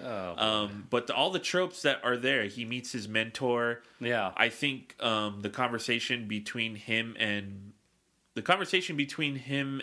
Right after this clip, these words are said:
Speaker 2: and Obi-Wan Kenobi when he's
Speaker 1: Mm-hmm.
Speaker 2: first showing him the lightsaber, probably one of my favorite parts in the entire Star Wars franchise.
Speaker 1: Mm-hmm.
Speaker 2: Specifically, I mean, it's really personal why I like it, because when he's talking about himself as a Jedi Knight,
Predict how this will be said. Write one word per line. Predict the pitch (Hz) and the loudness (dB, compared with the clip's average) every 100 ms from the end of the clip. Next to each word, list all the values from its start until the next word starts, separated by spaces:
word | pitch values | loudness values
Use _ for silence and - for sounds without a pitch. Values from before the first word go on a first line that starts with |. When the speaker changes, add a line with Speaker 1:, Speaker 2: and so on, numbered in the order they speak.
| - | 0
Speaker 2:
and | 113 107 | 0 0
Obi-Wan | 120 117 117 113 | -2 0 -2 -4
Kenobi | - 104 107 117 | -4 -2 -2 -2
when | 104 | -2
he's | 104 | -4
Speaker 1:
Mm-hmm. | 92 | -2
Speaker 2:
first | 110 90 | -2 -2
showing | 110 113 | -2 -2
him | 104 | -4
the | 101 | -4
lightsaber, | 101 98 - 123 139 139 - - - - _ - | -4 -4 0 0 0 -4 -10 -20 -20 -20 _ -2
probably | - 165 175 160 147 | 4 4 4 2 2
one | 117 131 | 2 0
of | 135 | 2
my | 110 | 0
favorite | - 117 117 113 | 0 2 2 2
parts | - 113 113 | 2 2 2
in | 107 | -4
the | 104 | -4
entire | 101 98 107 104 101 | -4 -2 0 2 0
Star | - 104 104 | 0 0 0
Wars | 107 | -2
franchise. | - 113 120 - 139 98 | -2 -2 -2 -2 -2 -2
Speaker 1:
Mm-hmm. | 92 90 90 87 _ _ _ _ _ | -6 -6 -8 -8 _ _ _ _ _
Speaker 2:
Specifically, | - - 160 202 233 226 208 139 | -4 2 2 2 0 0 0 2
I | |
mean, | 143 147 | 4 2
it's | 143 151 | 2 0
really | 196 | 0
personal | 156 170 165 165 147 131 113 - _ _ _ _ _ | 0 0 0 0 0 0 -2 -10 _ _ _ _ _
why | - 135 117 120 | -10 -2 2 4
I | 123 139 | 4 4
like | 135 120 117 | 2 2 0
it, | 107 - - _ _ _ _ _ - | -2 -2 -12 _ _ _ _ _ -2
because | 139 135 - 139 131 131 | 2 2 4 2 2 -2
when | 131 | -2
he's | 131 165 - | -2 -6 -2
talking | 160 165 165 | 0 0 0
about | 147 127 120 110 - _ _ _ _ _ _ _ _ | 2 4 4 2 -4 _ _ _ _ _ _ _ _
himself | - 151 127 - 123 127 | -8 -4 -2 2 2 2
as | 113 110 | -2 -2
a | |
Jedi | 104 113 110 107 | 2 2 2 0
Knight, | 104 101 104 | 0 2 0